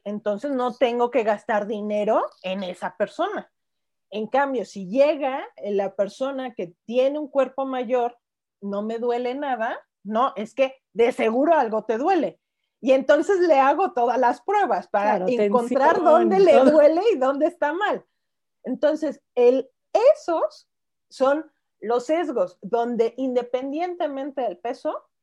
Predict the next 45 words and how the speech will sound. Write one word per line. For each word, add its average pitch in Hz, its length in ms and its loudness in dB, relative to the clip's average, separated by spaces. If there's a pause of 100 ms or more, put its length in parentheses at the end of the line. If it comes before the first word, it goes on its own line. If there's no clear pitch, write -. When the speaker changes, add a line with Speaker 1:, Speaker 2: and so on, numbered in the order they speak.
(100)
Speaker 1:
yo 240 180 -2
hago 240 260 0
una 247 220 -4
distinción. 202 800 -10 (120)
A 196 160 -6
uno 277 320 -2
le 208 160 -2
doy, 269 320 -4
al 190 160 -6
otro 190 260 -6
no. 175 340 -14
A 202 140 -6
uno 285 220 -2
le 254 140 -4
doy 247 180 -4
la 269 60 -6
información, 233 720 -10
al 185 140 -8
otro 196 280 -4
no. 175 200 -14 (480)
A 214 140 -2
uno 302 280 0
le 302 100 0
hago 269 760 0
algún 240 360 -4
tipo 277 280 -6
de 226 120 -4
prueba, 294 380 -2
al 208 200 -6
otro 214 300 -6
no. 196 260 -10 (440)
Y 285 180 -2
eso 440 340 2
debe 277 260 0
de 226 140 -4
ser 247 200 -6
un 277 180 -6
derecho 233 600 -4
de 254 120 -6
todos 214 200 -6
los 240 160 -10
pacientes, 175 520 -16
independientemente 269 1000 -6
del 196 200 -6
peso, 294 420 -6